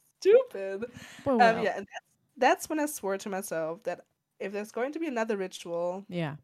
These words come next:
Speaker 1: I'm going to eat. <laughs> And I did. <laughs> Yeah,
Speaker 2: Um,
Speaker 1: and I was, after the concert, since I,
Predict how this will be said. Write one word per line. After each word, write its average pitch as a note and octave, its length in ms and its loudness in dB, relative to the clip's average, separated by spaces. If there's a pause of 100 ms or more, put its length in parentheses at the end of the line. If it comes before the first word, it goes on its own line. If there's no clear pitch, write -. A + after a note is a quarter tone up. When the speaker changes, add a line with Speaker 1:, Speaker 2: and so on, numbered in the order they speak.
(340)
Speaker 1:
I'm D#5 140 -12
going F#3 140 -2
to - 140 -10 (180)
eat. - 420 -14
<laughs> - 20 -14 (760)
And C#4 140 -2
I - 20 -12
did. D4 260 -2 (160)
<laughs> G#4+ 40 -4 (840)
Yeah, G3+ 280 4
Speaker 2:
Um, F#3 120 2
Speaker 1:
and D4 160 6 (200)
I C#4+ 60 0
was, D#4+ 140 2 (480)
after C#4+ 260 2
the C#4 80 -6
concert, G#3+ 400 -6
since C4 280 -6
I, G3 240 -6